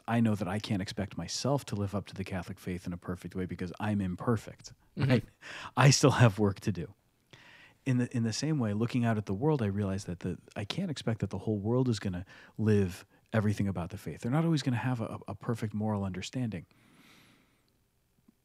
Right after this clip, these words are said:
Speaker 1: But I can bring the gospel to the world.
Speaker 2: Mm.
Speaker 1: I can, I can try to, to allow the gospel to influence my interaction with the world. If you think of the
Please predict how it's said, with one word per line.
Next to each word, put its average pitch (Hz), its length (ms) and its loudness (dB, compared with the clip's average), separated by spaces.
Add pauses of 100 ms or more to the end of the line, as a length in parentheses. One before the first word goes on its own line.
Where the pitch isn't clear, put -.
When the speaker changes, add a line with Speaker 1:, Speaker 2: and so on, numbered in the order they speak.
(800)
Speaker 1:
But 120 200 2
I 139 200 2
can 143 200 8
bring 113 260 4
the 104 60 2
gospel 98 800 -2 (160)
to - 160 2
the 98 120 2
world. 92 480 -2 (720)
Speaker 2:
Mm. 123 380 -6 (300)
Speaker 1:
I 143 140 6
can, 120 340 4
I 123 120 4
can 131 160 4
try 117 320 2
to, 107 220 2
to 107 180 2
allow 101 320 4
the 113 100 2
gospel 101 440 -2
to - 160 -6
influence 117 600 2
my 113 320 4
interaction 107 640 2
with 92 120 -4
the 90 80 -4
world. 67 200 -6
If - 100 -10
you 110 60 2
think 127 220 6
of 104 160 0 (420)
the 104 180 2